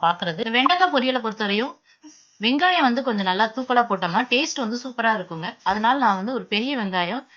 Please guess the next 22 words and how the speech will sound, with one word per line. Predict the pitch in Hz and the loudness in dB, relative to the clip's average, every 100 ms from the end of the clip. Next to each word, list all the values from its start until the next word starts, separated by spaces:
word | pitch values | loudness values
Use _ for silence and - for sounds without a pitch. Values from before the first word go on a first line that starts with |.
| _ _ - | _ _ -4
கட் | 202 | -2
பண்ணி | 254 247 | -2 -2
வச்சு | 196 185 | -2 -4
வச்சிருக்கேங்க. | 185 185 175 165 165 254 | -6 -8 -8 -8 0 2
அதுதான் | 185 196 226 | 2 0 -4
இப்ப | 196 170 | -4 -6
நம்ம | 160 170 | -2 -2
பார்க்கறது. | - - 151 285 - _ _ | -2 -4 -8 -8 -10 _ _
இப்ப | - 254 | -10 -4
இந்த | 254 | 0
வெண்டைக்காய் | 247 277 339 359 | 2 4 4 4
பொரியல் | 262 277 247 | 4 2 2
பண்றதுக்கு | 214 208 247 277 | -2 -2 0 0
ஒரு | 202 | 2
கடாயில | 208 254 302 269 | 2 4 4 2
வந்து | 220 269 | 0 0
நான் | 208 | 0
எண்ணெய் | 196 254 240 | 0 -2 -4
ஊத்திருக்கேங்க. | 202 185 175 175 262 196 | -6 -6 -6 -4 -6 -2
எண்ணெய் | 202 277 254 | 0 2 2
காஞ்சிச்சு. | 214 208 190 - | 0 0 -8 -10
இப்ப | 349 | -6